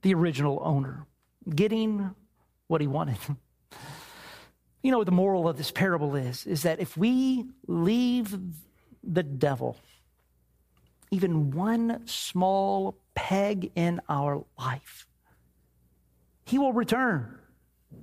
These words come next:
to hang rotting garbage on it, making it unfit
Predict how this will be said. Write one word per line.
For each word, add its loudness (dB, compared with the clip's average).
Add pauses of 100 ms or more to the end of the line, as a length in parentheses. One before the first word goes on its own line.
(340)
to 4
hang 2
rotting 2
garbage -2 (220)
on 0
it, -12 (800)
making 0 (800)
it 0
unfit 0